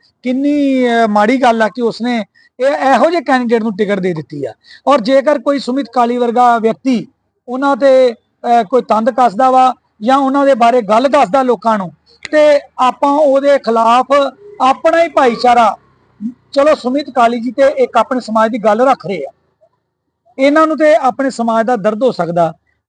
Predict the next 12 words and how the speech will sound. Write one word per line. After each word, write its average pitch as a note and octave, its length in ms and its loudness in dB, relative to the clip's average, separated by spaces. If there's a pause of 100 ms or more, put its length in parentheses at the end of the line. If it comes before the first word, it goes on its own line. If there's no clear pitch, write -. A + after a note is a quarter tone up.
ਉਹਨਾਂ E4+ 320 0
ਨੂੰ C#4+ 160 -6
ਕੀ C#4+ 180 0
ਢਿੱਡ C4+ 240 0
ਪੀੜ A#3+ 260 -2
ਆ B3 80 2
ਜੀ C4 260 -2
ਜਿਹੜੇ B3 400 2
ਲੋਕ A3 540 2 (280)
ਸੁਮਿਤ D4+ 320 -4
ਕਾਲੀ B3 300 0
ਦੇ B3+ 100 0